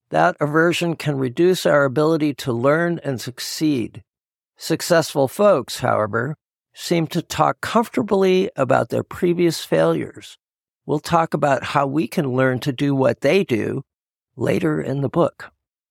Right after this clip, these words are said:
Something we want to avoid, if we can, is expensive failures. Those that take a lot of time,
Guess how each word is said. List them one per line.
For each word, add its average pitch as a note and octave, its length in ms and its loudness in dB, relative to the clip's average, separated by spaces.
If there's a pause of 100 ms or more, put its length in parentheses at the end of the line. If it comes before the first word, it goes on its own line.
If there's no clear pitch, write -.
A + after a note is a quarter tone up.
(280)
Something F3 580 2
we D3+ 140 4
want D3 320 2
to D3 100 2
avoid, D3+ 460 2
if C#3 220 -6
we C#3+ 100 0
can, D3 600 2
is - 180 -4
expensive F#3+ 920 -4
failures. - 640 -12 (640)
Those F#3 440 4
that F3+ 200 2
take F3 280 2
a D#3+ 60 4
lot D#3+ 280 2
of D#3 140 -4
time, B2+ 580 -4